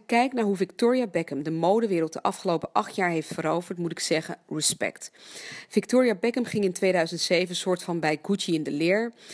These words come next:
en ze stond in dat jaar nog op de worst outfit list. Maar toen ze van Gucci leerde wat stijl was, en geloof me,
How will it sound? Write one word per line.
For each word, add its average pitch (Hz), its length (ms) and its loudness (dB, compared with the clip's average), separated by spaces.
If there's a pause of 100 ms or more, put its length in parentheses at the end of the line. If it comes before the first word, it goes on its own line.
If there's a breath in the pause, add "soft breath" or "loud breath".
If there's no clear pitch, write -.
(200 loud breath)
en 180 120 2
ze - 60 0
stond 185 280 0
in 175 140 -2
dat 214 240 4
jaar 196 340 2
nog 175 200 -4
op - 120 -10
de 160 140 -2
worst 175 300 2
outfit 139 440 -2
list. - 340 -6 (800)
Maar 165 180 0
toen 214 180 2
ze 190 80 -6
van 180 220 0 (360 loud breath)
Gucci 226 340 4
leerde 196 360 4 (100)
wat 165 220 2
stijl 139 320 4
was, 233 240 -2
en 175 120 -6
geloof 160 380 2
me, 147 160 -6